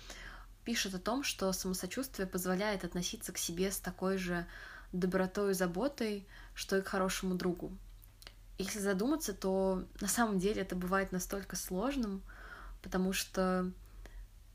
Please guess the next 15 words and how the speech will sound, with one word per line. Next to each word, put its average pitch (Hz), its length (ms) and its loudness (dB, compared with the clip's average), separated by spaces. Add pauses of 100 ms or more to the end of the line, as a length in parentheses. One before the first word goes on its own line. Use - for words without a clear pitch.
обычно, 196 460 0
когда 180 460 2
какой-то 190 460 0
близкий 196 400 -2
нам 185 180 2
человек 185 420 0
совершает 185 520 2
ошибку 190 560 -2
или 185 120 0
у 180 40 2
него 180 200 2
просто - 360 -2
что-то - 280 -4
не 190 60 0
получается, 214 800 0